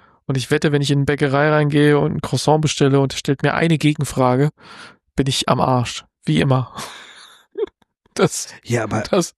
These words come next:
Speaker 2: aber
Speaker 1: wird
Speaker 2: wirbt,
Speaker 1: wieder so sein.
Speaker 2: wirbt Duolingo nicht damit so, „Ole, wir haben die, wir, wir, bei uns gibt's nur Sätze, die, die auch im echten Leben benutzt werden?“
Speaker 1: Nee, das muss dann, wenn, was anderes gewesen sein. Äh,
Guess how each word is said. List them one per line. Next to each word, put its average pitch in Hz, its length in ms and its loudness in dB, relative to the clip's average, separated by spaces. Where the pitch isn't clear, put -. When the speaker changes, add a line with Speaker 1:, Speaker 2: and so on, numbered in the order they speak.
Speaker 2:
aber 127 260 4
Speaker 1:
wird 156 100 4
Speaker 2:
wirbt, 143 140 6
Speaker 1:
wieder 147 160 4
so 139 180 2
sein. 170 220 -6
Speaker 2:
wirbt - 360 -2
Duolingo 135 500 2
nicht 139 240 -2
damit 143 240 2
so, 131 320 2
„Ole, 131 440 4
wir 139 160 2
haben 127 160 0
die, 120 160 -2
wir, 120 380 2
wir, 120 440 2
bei 120 120 0
uns 120 220 -2
gibt's - 260 -4
nur 135 100 4
Sätze, 127 340 0
die, 117 360 2
die 120 160 2
auch 110 340 -2
im 113 160 -4
echten 117 300 -2
Leben 147 200 4
benutzt 208 360 2
werden?“ 214 180 0
Speaker 1:
Nee, 123 380 2
das - 220 -2
muss 147 260 -6
dann, 143 260 0
wenn, 147 340 -4
was 147 160 -4
anderes 147 360 0
gewesen 127 340 0
sein. 127 300 0
Äh, 131 440 4